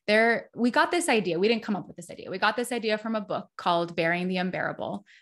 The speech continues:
by Joanne Cacciatore. I don't know how to pronounce her last name, but, um,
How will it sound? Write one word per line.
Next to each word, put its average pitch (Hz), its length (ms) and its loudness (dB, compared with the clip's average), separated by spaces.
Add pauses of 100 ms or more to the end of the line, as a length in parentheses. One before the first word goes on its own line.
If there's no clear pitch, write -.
by 160 220 0
Joanne 170 680 0
Cacciatore. 156 960 -4
I 165 60 -8
don't 165 140 -6
know 175 60 -8
how 175 100 -8
to 160 60 -6
pronounce - 340 -6
her 160 100 -8
last - 260 -8
name, 185 220 -12
but, 170 160 -4
um, 160 320 -4